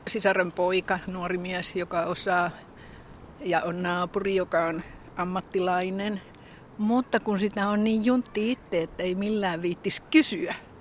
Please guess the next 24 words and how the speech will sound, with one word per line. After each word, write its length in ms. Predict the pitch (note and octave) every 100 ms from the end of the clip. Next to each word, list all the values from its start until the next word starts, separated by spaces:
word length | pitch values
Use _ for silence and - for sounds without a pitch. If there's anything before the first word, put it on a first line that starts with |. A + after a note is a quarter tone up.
| -
eikä 260 | E3+ F#3
vaipata 600 | G#3 B3+ F3+ - - E3+
muita. 560 | D3+ D#3+ E3 D#3+ C#3+ - - - - -
Ja 60 |
sehän, 340 | - A#3+ - - - -
se 180 | B3
on 120 | E4+ B3
mun 120 | F3+
mielestä 280 | E3 - E3+
se 140 | E3
suurin 440 | - A3+ A3 D#3 - - - - - - - -
pulma 320 | G3 F#3 D3
näissä 400 | C#3+ D3+ D#3+ -
asioissa, 500 | - - - E3+ -
just, 180 | E3+ -
että 240 | E3+ -
jos 180 | A3+ -
tulee 300 | - E3+ D#3+
joku 240 | D3+ - D#3+
sellainen 560 | D3 D3+ - - A3 - - - - - -
asia, 400 | F3 E3 F#3+ E3+
niin, 340 | D3+ D#3 D#3 - -
niin 260 | E3 D#3+
tuota, 600 | D3+ D#3 D3+ - D3+ C#3+